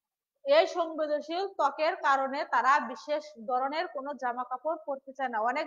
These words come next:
বাচ্চা আছে যে একটা জিনিস খুব পছন্দ করে, একটা খাবার আছে সেটা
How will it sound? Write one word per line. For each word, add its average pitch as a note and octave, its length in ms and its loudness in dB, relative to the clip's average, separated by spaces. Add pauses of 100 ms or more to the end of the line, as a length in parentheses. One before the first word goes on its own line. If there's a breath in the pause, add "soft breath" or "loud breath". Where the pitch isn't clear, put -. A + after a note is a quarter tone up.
বাচ্চা D4+ 320 -2
আছে C#4+ 200 -4
যে B3 120 -2
একটা C4 240 -6
জিনিস C#4+ 200 -8 (120)
খুব D#4 160 -6 (160)
পছন্দ C#4 320 -6 (120)
করে, A#3 200 -6 (540)
একটা C4 320 -2
খাবার D4+ 360 6
আছে C4+ 140 -4 (100)
সেটা C#4 200 -4